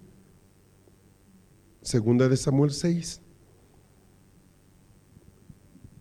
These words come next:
Reúne a treinta mil personas. ¿Cuántas? Treinta mil. Eso está en segunda de Samuel seis uno.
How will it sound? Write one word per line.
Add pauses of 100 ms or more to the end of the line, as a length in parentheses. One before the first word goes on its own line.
(1900)
Reúne
a
treinta
mil
personas. (1160)
¿Cuántas? (960)
Treinta
mil.
Eso
está
en
segunda
de
Samuel
seis
uno.